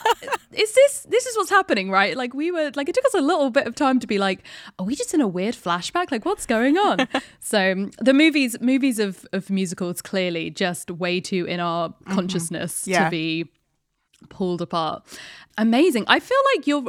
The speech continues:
Speaker 1: in ta-, this, this kind of makes sense to me when you were saying that this is gonna be an obvious one, 'cause it's
Speaker 2: Mm-hmm.
Speaker 1: one that has, like, very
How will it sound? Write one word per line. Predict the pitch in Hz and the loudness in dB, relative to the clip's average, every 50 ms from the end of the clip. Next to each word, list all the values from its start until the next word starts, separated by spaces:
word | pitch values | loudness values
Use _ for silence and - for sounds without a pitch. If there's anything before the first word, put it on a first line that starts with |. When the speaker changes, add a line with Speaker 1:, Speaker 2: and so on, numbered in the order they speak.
| - - - _ _ - - - | -10 -14 -20 _ _ -14 -8 -2
Speaker 1:
in | - 285 302 | 0 0 2
ta-, | - 339 311 - | 2 0 -2 -2
this, | 254 359 370 - - | 0 -2 -2 -2 -4
this | - 302 403 415 - | -2 -2 -2 0 0
kind | - 392 339 | -2 2 2
of | 302 247 226 - - - _ _ _ _ _ _ _ _ _ _ - | 2 2 0 -6 -16 -20 _ _ _ _ _ _ _ _ _ _ 2
makes | 247 277 320 320 - - | 4 6 6 6 4 2
sense | - 240 220 214 190 - | 0 0 0 0 0 -2
to | - | 0
me | 202 190 180 | 0 0 0
when | 180 180 | 0 0
you | 180 180 | -2 -2
were | 180 | -2
saying | 170 - 185 175 180 | -2 -2 -2 -2 -2
that | 180 160 | -4 -4
this | - 180 151 | -4 -6 -6
is | 180 160 | -6 -6
gonna | - 175 175 | -6 -4 -4
be | 170 170 | -2 -4
an | 175 - | -4 -4
obvious | - 175 - 175 170 165 - - | -6 -6 -4 -4 -6 -6 -6 -8
one, | 180 - - - 190 190 | -6 -6 -4 -4 -2 0
'cause | 247 247 233 | 0 2 2
it's | 240 208 202 | 0 0 0
Speaker 2:
Mm-hmm. | 202 | -2
Speaker 1:
one | 190 180 | -2 -2
that | 175 175 | -2 -4
has, | 175 170 - | -4 -4 -6
like, | 160 156 - | -6 -4 0
very | 202 190 190 185 185 180 175 175 | 0 2 2 2 2 0 -2 -4